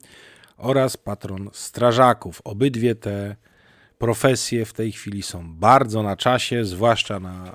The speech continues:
wschód od nas, bo hutnicy przydaliby się, aby mogli lać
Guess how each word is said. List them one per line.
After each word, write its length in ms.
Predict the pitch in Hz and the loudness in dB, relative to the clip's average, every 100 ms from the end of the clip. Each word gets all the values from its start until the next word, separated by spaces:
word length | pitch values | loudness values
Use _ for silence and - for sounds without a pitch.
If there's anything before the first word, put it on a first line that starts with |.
| - _ | -20 _
wschód 420 | - - 139 - | -14 -2 0 0
od 200 | 139 131 | -2 -2
nas, 360 | 131 127 - - - - - - _ - | -2 -4 -6 -14 -20 -20 -20 -20 _ -8
bo 300 | 98 98 95 | -4 -4 -6
hutnicy 600 | - 143 143 160 - 139 | -2 -2 0 -2 -2 -6
przydaliby 500 | - 131 127 123 120 | -4 -2 0 0 -4
się, 180 | - 117 | -4 -4
aby 120 | 107 | -2
mogli 340 | 107 101 98 | -4 -6 -2
lać 420 | 104 95 - - | 0 0 -2 -8